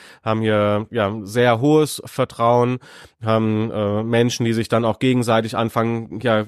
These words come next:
irgendwie Coins, N F Ts oder, ne, irgendwie zuzuschieben, weil das Vertrauen so hoch ist, was echt schön zu sehen ist, haben hier wöchentliche Zoom-Meetings,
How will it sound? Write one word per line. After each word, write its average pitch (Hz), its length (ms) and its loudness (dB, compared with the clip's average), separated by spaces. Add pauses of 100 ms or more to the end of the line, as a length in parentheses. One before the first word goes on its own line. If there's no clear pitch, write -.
(140)
irgendwie 113 320 -6
Coins, 131 480 2
N 123 160 0
F 120 100 0
Ts 135 540 2
oder, 117 360 0
ne, 131 320 0
irgendwie 123 300 -2
zuzuschieben, 127 840 0 (440)
weil 113 200 2
das 117 160 0
Vertrauen 113 560 2
so 110 140 -4
hoch 110 220 0
ist, 110 320 -4
was 107 200 -4
echt - 240 -6
schön 107 240 -2
zu 107 100 -8
sehen 101 200 0
ist, 104 120 -4
haben 104 140 0
hier 101 160 -2
wöchentliche 107 720 -2 (360)
Zoom-Meetings, 131 1000 0